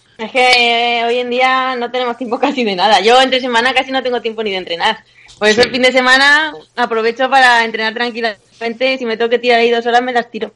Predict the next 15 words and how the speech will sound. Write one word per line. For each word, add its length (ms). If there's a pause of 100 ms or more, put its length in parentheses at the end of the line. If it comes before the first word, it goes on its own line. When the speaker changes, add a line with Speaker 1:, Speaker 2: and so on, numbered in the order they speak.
(120)
Speaker 1:
Y 20
entre 160
semana 340
es 100
que 100
va, 120 (140)
va 60
rápido, 340
vas 80
con 140
prisa, 200 (200)
todo, 120 (200)
siempre. 380 (140)
Speaker 2:
Es 200
necesario, 1300